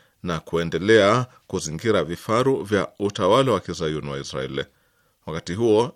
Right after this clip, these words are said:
nchi na jumuiya za kimataifa zilitoa ahadi ya kuwaunga mkono wa Palestina, ah, kama viongozi wa Palestina wangeondoka mjini Beirut, lakini licha ya hayo,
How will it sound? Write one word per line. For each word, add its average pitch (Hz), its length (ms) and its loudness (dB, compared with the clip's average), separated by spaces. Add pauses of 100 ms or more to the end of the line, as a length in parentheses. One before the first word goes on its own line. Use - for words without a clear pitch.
(120)
nchi 139 380 -4
na 131 300 -2
jumuiya 98 600 0
za 82 180 0
kimataifa 92 640 -6 (400)
zilitoa 107 440 2
ahadi 104 580 0
ya 87 100 2
kuwaunga 104 500 2
mkono 101 360 -2
wa 92 80 0
Palestina, 69 1160 -6 (460)
ah, 60 140 -12
kama 73 280 -8
viongozi 87 540 -2
wa 95 80 2
Palestina 101 600 -4
wangeondoka 107 680 0
mjini 69 240 -10
Beirut, 71 580 -10 (300)
lakini 85 340 -6
licha 87 380 -4
ya 76 80 -4
hayo, 135 340 -2